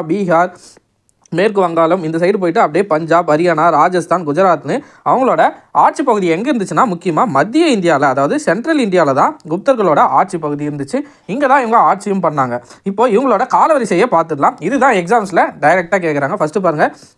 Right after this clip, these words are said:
குப்த பேரரசோட காலவரிசைன்னு எடுத்துக்கிட்டோம்னா, ஃபர்ஸ்டா குப்த பேரரசை துவக்கி வச்சது யாருன்னா, குப்த பேரரசுல வந்த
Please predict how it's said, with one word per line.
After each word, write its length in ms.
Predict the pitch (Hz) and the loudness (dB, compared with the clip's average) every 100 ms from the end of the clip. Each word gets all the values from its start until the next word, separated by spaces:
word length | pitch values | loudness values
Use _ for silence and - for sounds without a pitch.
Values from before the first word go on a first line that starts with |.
| 160 | -6
குப்த 240 | 226 359 311 | -2 -2 0
பேரரசோட 400 | 220 180 180 240 | 2 0 0 0
காலவரிசைன்னு 540 | 151 240 208 175 185 185 | 2 2 0 0 -2 -2
எடுத்துக்கிட்டோம்னா, 420 | 156 151 139 190 285 - _ - | -4 -6 -2 -2 -4 -12 _ -4
ஃபர்ஸ்டா 300 | 233 - 247 160 | -2 0 0 -2
குப்த 240 | 190 339 339 | -6 -6 -2
பேரரசை 380 | 226 214 170 247 - | 0 0 -2 -6 -2
துவக்கி 300 | 220 294 294 | -2 -2 -2
வச்சது 240 | 196 143 151 | -4 -2 -4
யாருன்னா, 220 | 139 196 190 | -2 -4 -4
குப்த 180 | 151 208 190 | -6 -6 -4
பேரரசுல 340 | 180 160 170 | -4 -4 -4
வந்த 140 | 160 | -4